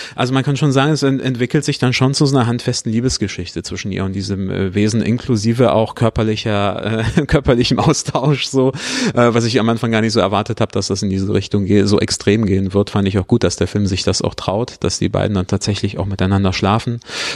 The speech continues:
Auch eine sehr schöne Szene übrigens, weil das Wesen ist halt ein Amphibien-, Amphibienwesen und das ist, äh, äh, lebt unter Wasser. Und die Szene funktioniert dann so, dass, äh, dass Eliza in ihrer Wohnung,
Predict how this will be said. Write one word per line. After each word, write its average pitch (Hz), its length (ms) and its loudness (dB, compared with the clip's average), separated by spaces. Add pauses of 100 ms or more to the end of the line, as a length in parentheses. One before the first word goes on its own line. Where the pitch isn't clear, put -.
Auch 107 100 0
eine 107 140 4
sehr 104 200 4
schöne 104 280 2
Szene 113 420 0
übrigens, 120 600 -2 (220)
weil 95 220 2
das 92 200 0
Wesen 104 280 4
ist 95 160 0
halt 95 100 0
ein 98 60 -2
Amphibien-, 107 540 2
Amphibienwesen 113 800 2
und 95 180 -2
das 95 160 -2
ist, - 260 -2
äh, 95 220 2
äh, 92 400 -4
lebt 104 320 -4
unter 104 280 0
Wasser. 127 380 0 (400)
Und 98 260 2
die 107 60 2
Szene 107 300 2
funktioniert 104 440 2
dann 104 140 4
so, 98 180 2
dass, 101 320 2
äh, 98 220 4
dass 101 180 0
Eliza 104 420 2
in 95 60 0
ihrer 92 300 0
Wohnung, 120 480 2